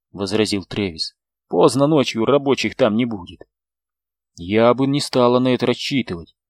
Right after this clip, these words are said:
сказала Беттани. Но даже и в таком случае строительный участок станет серьезным препятствием. Это не просто изношенное щебеночное покрытие, окруженное пластиковым забором. Я нашла статью о строительстве в старом выпуске «Балтимор Сан».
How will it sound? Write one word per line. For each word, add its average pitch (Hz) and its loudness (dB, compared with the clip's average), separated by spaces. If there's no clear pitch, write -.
сказала 104 -2
Беттани. 85 -6
Но 98 -2
даже 131 6
и - 0
в - -6
таком 139 0
случае 120 -4
строительный 123 2
участок - 0
станет 127 -2
серьезным 123 0
препятствием. 90 -2
Это 104 -4
не 139 4
просто 143 0
изношенное 117 0
щебеночное 135 2
покрытие, 117 0
окруженное 123 2
пластиковым 123 0
забором. 117 0
Я 107 -2
нашла 139 0
статью 151 -2
о 135 4
строительстве 123 -2
в - -2
старом 127 2
выпуске 117 -4
«Балтимор 113 0
Сан». 98 -4